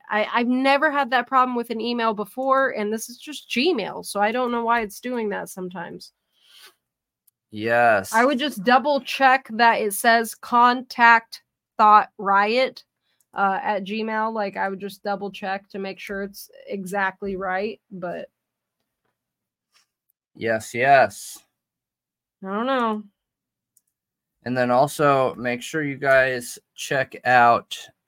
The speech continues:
Speaker 2: uh, get on our Twitter here.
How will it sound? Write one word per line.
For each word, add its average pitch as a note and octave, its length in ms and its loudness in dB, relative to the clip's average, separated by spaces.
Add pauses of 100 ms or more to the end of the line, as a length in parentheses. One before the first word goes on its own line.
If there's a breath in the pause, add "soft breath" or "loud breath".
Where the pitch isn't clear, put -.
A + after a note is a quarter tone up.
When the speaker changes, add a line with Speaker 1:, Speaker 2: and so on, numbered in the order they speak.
Speaker 2:
uh, G#2 540 2 (3500)
get A#2+ 180 0
on B2 220 8
our A2 120 4
Twitter C#3+ 580 4
here. A2 600 2